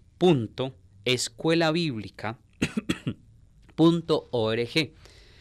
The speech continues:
Escuela bíblica punto org, triple W punto escuela bíblica punto org. Ahí usted puede encontrar mucho, mucho material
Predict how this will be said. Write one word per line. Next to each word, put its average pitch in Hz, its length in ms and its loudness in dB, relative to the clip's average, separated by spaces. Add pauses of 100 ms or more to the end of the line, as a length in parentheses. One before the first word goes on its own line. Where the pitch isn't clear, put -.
(140)
Escuela 143 480 4
bíblica 151 680 0 (160)
punto 120 560 0
org, 110 560 0 (640)
triple 123 260 0
W 110 220 2
punto 147 340 -6
escuela 104 300 -6
bíblica 151 560 -6
punto 151 400 -6
org. 117 560 0 (400)
Ahí 107 200 -2
usted 151 360 0
puede 156 180 0
encontrar 117 560 -2
mucho, 185 800 -2
mucho 156 380 -4
material 135 640 -6